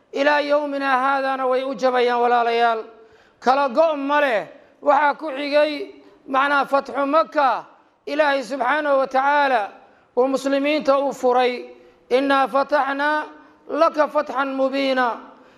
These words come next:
Ilaahay subxaanahu wa tacaala furashadaas waxay gaartay inay, macnaha, kibirkoodii iyo ka dabadagoodii iyo nebiga ay meesha ka saareen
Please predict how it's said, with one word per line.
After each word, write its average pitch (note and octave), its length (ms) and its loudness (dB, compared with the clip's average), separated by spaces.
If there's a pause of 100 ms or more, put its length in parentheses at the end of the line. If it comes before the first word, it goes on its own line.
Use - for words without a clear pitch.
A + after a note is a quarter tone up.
(100)
Ilaahay C#4+ 280 2
subxaanahu C#4+ 520 0
wa C4+ 80 0
tacaala C#4 520 0
furashadaas C4+ 800 0 (500)
waxay D4 380 0
gaartay C#4 560 0 (600)
inay, D4+ 320 2
macnaha, C#4+ 500 -2
kibirkoodii C#4 1000 -2 (500)
iyo C#4+ 280 2
ka C#4 160 -2
dabadagoodii C#4 1000 0 (420)
iyo C4+ 180 0
nebiga D#4 420 2
ay D4 120 -2
meesha D4+ 360 0
ka D4+ 140 0
saareen C#4+ 580 0